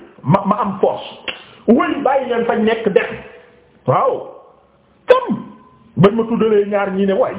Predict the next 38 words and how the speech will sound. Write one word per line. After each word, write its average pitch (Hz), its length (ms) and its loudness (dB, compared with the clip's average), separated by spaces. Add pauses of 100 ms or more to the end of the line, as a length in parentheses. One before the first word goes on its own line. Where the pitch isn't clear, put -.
ñooñu 202 300 0
kay 208 140 2
lii 220 380 2
ñu 311 80 0
def, 277 160 0 (500)
ñu 185 120 4
baaxe 214 340 0
nii, 247 500 -2 (300)
<laughs> 190 420 4
ñu 214 140 2
fekk 220 180 -2 (120)
Badar 208 300 0
nii, 233 440 -2 (500)
te 190 120 4
ñu 247 120 2
màgg 269 300 -2
lañ, 196 240 0
buñ 214 160 0
defee 220 260 2
ni 202 80 0
ma 196 100 2
def, 185 200 -4
kon 202 200 0
man 196 200 -2
li 196 80 2
ma 196 120 2
def, 175 140 2 (260)
<laughs> 208 1300 0 (480)
lii 190 540 2
man 180 220 2
ñooñ 185 200 0
doy 180 180 2
nañ 175 140 -2
ma 156 100 2
royukaay." 131 400 0 (580)
Jeex 135 280 0
na. 127 100 -2 (1160)
Waaw. - 420 -2